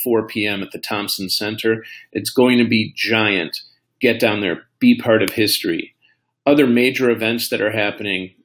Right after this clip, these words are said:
are on this map as well. Uh, there's a large, uh, teach-in and event down at, uh, N E I U, Northeastern, uh, Illinois University, which is threatened with massive cuts. Uh,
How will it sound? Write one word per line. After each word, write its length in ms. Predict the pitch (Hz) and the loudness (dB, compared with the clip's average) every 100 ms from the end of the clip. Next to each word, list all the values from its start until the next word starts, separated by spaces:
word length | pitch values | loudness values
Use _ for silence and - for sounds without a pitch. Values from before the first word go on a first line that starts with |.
| - | -6
are 260 | 110 - 110 | -4 -4 -6
on 400 | 104 104 104 - - | -6 -6 -8 -12 -8
this 200 | 107 - | -4 -4
map 300 | 98 95 95 | -2 -4 -2
as 240 | 95 95 104 | -4 -4 -4
well. 540 | 101 101 85 90 - _ _ _ _ - - _ _ - | 2 4 4 0 -8 _ _ _ _ -20 -20 _ _ -6
Uh, 220 | 104 95 | 0 2
there's 340 | 92 113 110 | 4 4 4
a 80 | 107 | 2
large, 560 | 104 120 127 123 117 - 104 | 2 4 4 2 0 -2 -2
uh, 200 | 92 - | -4 -4
teach-in 540 | - 160 143 147 127 110 | 0 2 2 4 4 2
and 140 | 95 | 0
event 480 | 92 120 120 117 - _ _ _ - | -2 0 2 0 -4 _ _ _ -2
down 340 | 110 107 - - 135 | 0 0 -4 -8 -4
at, 320 | 104 92 - - | -2 -2 -2 -4
uh, 240 | 98 - - - _ _ - | -4 -4 -8 -16 _ _ 0
N 180 | 139 131 | 2 2
E 320 | 127 123 - | 0 0 0
I 100 | 107 | -2
U, 340 | 101 113 95 | 0 0 0
Northeastern, 640 | 104 104 123 113 110 104 - - | -2 -2 0 0 -2 -4 -8 -12
uh, 180 | 98 - | -12 -6
Illinois 280 | 127 120 110 | -2 0 0
University, 840 | 101 98 98 113 - 98 92 - - _ | -2 -4 0 2 2 0 0 -2 -16 _
which 180 | - - | -2 0
is 160 | 101 - | 0 0
threatened 340 | 127 120 113 | 2 2 2
with 140 | 104 113 | -2 0
massive 500 | 113 117 - 95 - | 0 0 -2 -4 -6
cuts. 580 | - 113 - - - - _ _ - | 0 0 0 -4 -8 -12 _ _ -6
Uh, 140 | 98 | -4